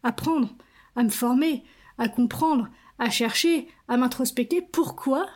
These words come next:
ma vie ne change pas ? Comment est-ce que c'est possible ? » Eh bien, très simplement, aujourd'hui, il y a selon moi quatre pièges dans lesquels il est possible de tomber lorsque l'on parle de connaissances.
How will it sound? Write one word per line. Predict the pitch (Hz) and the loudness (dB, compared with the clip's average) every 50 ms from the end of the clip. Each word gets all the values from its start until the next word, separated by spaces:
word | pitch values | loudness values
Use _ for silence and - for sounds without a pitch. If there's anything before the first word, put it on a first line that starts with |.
| - - | -6 -2
ma | 233 226 233 240 | 0 2 2 2
vie | - - - 320 320 | 2 0 -2 0 0
ne | 269 | 0
change | 208 - 262 247 240 - - - | 0 0 0 0 0 0 -2 -6
pas ? | - - - - _ _ _ _ _ _ _ _ _ _ _ - | -6 -6 -6 -8 _ _ _ _ _ _ _ _ _ _ _ -6
Comment | - 302 277 294 311 349 370 - | -2 0 2 2 2 2 0 -2
est-ce | 226 240 - | -4 -4 -2
que | - 233 | 0 0
c'est | - - 269 | 2 0 0
possible ? » | 254 247 240 - - 226 226 - - - - - - - - - _ _ _ _ _ _ _ _ _ _ _ _ _ _ _ _ _ _ _ _ _ _ - | -2 -2 -4 -2 -2 -4 -6 -6 -12 -18 -20 -20 -20 -20 -20 -20 _ _ _ _ _ _ _ _ _ _ _ _ _ _ _ _ _ _ _ _ _ _ -4
Eh | 262 | 0
bien, | 226 294 330 359 392 - - _ _ _ _ _ _ _ _ _ _ _ _ - - - | 2 4 4 2 2 0 -6 _ _ _ _ _ _ _ _ _ _ _ _ -20 -14 -6
très | - - - 370 | -2 0 2 2
simplement, | 359 - 349 302 - 339 320 302 320 330 339 339 | 4 4 2 2 2 0 0 2 2 2 2 2
aujourd'hui, | 302 254 233 262 262 233 277 311 339 339 339 | 0 0 0 0 0 2 2 2 2 2 2
il | 269 262 254 | 0 0 2
y | 262 285 | 2 2
a | 302 | 2
selon | 294 - 285 262 262 254 | 2 0 0 0 0 0
moi | 254 269 294 311 - 294 - _ _ | 2 2 2 0 0 -4 -10 _ _
quatre | - 392 392 392 - - 320 | 0 0 0 0 0 -2 -4
pièges | - - - 226 220 220 220 208 - - _ _ - | -4 -4 -2 -2 0 0 -2 -2 -6 -10 _ _ -14
dans | 233 208 247 | -6 -2 0
lesquels | 247 240 240 - 285 285 277 | 0 0 0 0 -2 0 2
il | 233 240 | 2 2
est | 226 | 0
possible | - 254 - - - 294 233 214 | 0 -2 -2 0 0 0 0 0
de | 202 240 233 233 226 226 220 220 220 214 202 - - | 0 0 2 2 2 0 0 0 0 -2 -2 -4 -4
tomber | 311 302 285 254 285 311 349 359 311 | 0 2 2 4 4 2 2 2 2
lorsque | 269 277 277 302 320 - - - 294 | 2 2 2 2 2 0 -2 -2 0
l'on | 294 262 240 220 | 0 2 0 0
parle | 233 277 285 294 240 208 | 0 0 0 0 0 0
de | 233 | -2
connaissances. | 226 - - 285 247 233 226 - 220 247 - - - - _ | -4 -2 -2 0 2 2 2 0 0 0 -2 -2 -2 -4 _